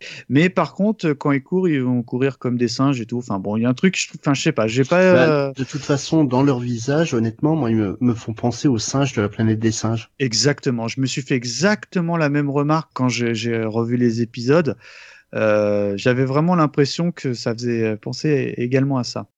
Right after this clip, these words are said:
Speaker 1: Alors, dans les véhicules, dirons-nous, plus, euh, classiques, on a le fameux Esperanza, hein, vous savez, c'est le, le, le galion, euh, dont le commandant Pérez est, en est le capitaine, hein, je
Speaker 2: Mm.
Speaker 1: crois qu'il meurt assez rapidement d'ailleurs, hein.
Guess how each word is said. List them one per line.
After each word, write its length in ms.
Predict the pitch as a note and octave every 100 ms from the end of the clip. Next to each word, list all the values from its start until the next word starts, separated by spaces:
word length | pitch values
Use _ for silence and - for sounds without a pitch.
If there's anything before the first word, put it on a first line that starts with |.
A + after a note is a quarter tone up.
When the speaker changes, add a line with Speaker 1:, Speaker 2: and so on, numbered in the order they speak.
| _ _ _ _ _
Speaker 1:
Alors, 280 | C3+ B2+ A2+ -
dans 200 | C3 D#3+
les 200 | E3+ E3
véhicules, 500 | D#3+ F3+ E3+ G#3 F#3+
dirons-nous, 400 | C3+ C#3+ D#3+ E3+
plus, 360 | - - F3 C#3+
euh, 100 | B2
classiques, 540 | B2 B2+ A#2+ C4+ C4
on 120 | A#2
a 140 | A2 G#2+
le 120 | G#2
fameux 320 | - B2 B2+
Esperanza, 720 | B2+ - C3+ A2 A#2 C3+ G#3 A3+
hein, 200 | F3+ D3
vous 80 | -
savez, 240 | C3+ E3
c'est 160 | - B2+
le, 480 | A#2 A2 G#2+ G#2+ A2+ - - -
le, 400 | - B2 B2+ B2 A#2+
le 220 | B2+ C3
galion, 600 | C3+ C#3+ D3+ E3 E3+ C3+
euh, 40 |
dont 180 | A#2 C#3+
le 100 | C#3
commandant 440 | B2 - D3+ D#3 C#3+
Pérez 460 | D3+ D3 E3 C#3+ -
est, 200 | A#2+ A#2
en 160 | B2+ C3
est 80 | C3
le 80 | B2
capitaine, 540 | B2 A#2+ B2 G3+ C4
hein, 320 | D#3+ B2+ A2+ G#2+
je 120 | G2+
Speaker 2:
Mm. 40 |
Speaker 1:
crois 120 | G2
qu'il 180 | D3 C3+
meurt 160 | A#2+ A#2
assez 180 | B2 C#3
rapidement 480 | B2 A#2+ B2 D3+
d'ailleurs, 320 | F3 A#2 D3+
hein. 140 | D3